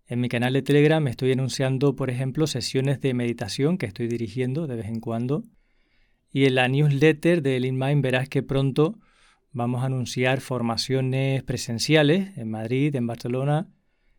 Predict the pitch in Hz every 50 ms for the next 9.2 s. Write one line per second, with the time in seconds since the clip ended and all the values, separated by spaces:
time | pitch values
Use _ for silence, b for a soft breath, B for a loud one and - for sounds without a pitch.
0 | _ _ _ - 131 135 143 143 143 139 139 139 135 135 131 131 135 131 131 135
1 | - - - 156 147 156 170 175 175 175 190 170 131 120 117 113 117 123 147 151
2 | 147 - - 104 - 123 107 117 113 113 113 110 - 117 - - 120 - - 120
3 | - - 120 117 117 - - - _ _ _ - - - 120 113 - - 139 131
4 | 131 123 - 147 147 185 - _ _ _ _ _ _ _ _ _ _ _ _ _
5 | 147 131 160 160 160 160 165 165 - 185 175 156 - 139 127 127 123 123 120 -
6 | 120 117 123 127 135 139 131 - 131 127 123 120 - - 135 120 113 131 123 -
7 | 123 120 117 113 123 - - 120 113 117 117 117 120 117 147 208 143 127 131 147
8 | 160 156 165 160 151 156 156 147 - 131 - - 139 139 143 151 147 - 135 123
9 | 123 120 113 113